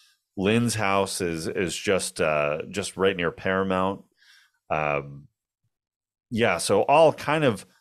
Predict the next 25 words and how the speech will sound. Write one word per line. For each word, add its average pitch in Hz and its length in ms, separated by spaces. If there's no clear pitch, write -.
on 104 340
the, 95 460
a 104 80
lot 127 240
of 98 100
it 101 160
kind 107 220
of 95 80
on 92 140
the 85 180
east 110 360
side, 110 500
the 87 80
downtown 95 640
east 98 300
side 98 340
area 98 440
of 95 120
L 92 260
A. 92 280
Uh, 80 360
but 82 140
it 82 40
was, 82 300
uh, 76 360